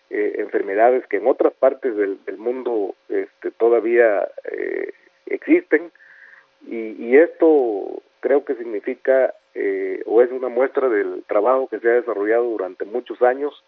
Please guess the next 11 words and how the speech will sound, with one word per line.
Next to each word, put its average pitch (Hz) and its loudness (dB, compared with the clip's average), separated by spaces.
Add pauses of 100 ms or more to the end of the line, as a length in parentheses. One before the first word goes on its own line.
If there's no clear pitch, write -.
(340)
en 139 2
coordinación 110 -2
entre 123 -6
productores 101 -2
y 107 0
autoridades. 110 2 (520)
Pero 104 0
insisto, 151 0 (160)
esto, 120 2 (100)
<clears throat> - -16 (560)
eh, - -10